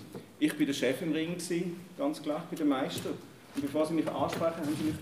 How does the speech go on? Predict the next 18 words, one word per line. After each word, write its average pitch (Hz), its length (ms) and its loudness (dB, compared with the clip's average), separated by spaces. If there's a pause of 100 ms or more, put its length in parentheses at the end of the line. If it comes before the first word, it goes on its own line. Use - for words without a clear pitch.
abgrüßt. 131 640 0 (1500)
Und 123 120 -6
dann 123 100 2
konnte 120 160 0
ich - 60 -4
ihnen 160 140 6
etwas 170 180 2
können 185 200 2
beibringen. 185 360 4
Sie 139 120 4
sind 139 240 4
aufs 131 160 -2
Lehren 143 340 6
gegangen. 117 320 2 (500)
Und 123 100 -8
dann 143 120 2
haben 143 160 4
sie, 151 340 8